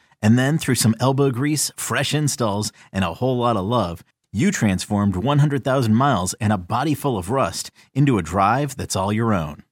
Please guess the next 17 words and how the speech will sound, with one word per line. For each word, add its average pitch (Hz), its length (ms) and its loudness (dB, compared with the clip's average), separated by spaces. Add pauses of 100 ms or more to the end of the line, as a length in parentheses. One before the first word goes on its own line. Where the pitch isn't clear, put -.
(220)
Look 170 180 0
to 180 120 -2
your 156 140 2
left. - 420 -2 (140)
Look 175 160 -2
to 202 100 -4
your 180 100 2
right. 185 360 -4 (260)
It's 120 140 -2
official. - 560 -2 (260)
No 117 200 2
one's 95 220 0
got 90 160 -4
a 87 40 -6
ride 90 240 -4
like 85 180 -10
this. - 400 -8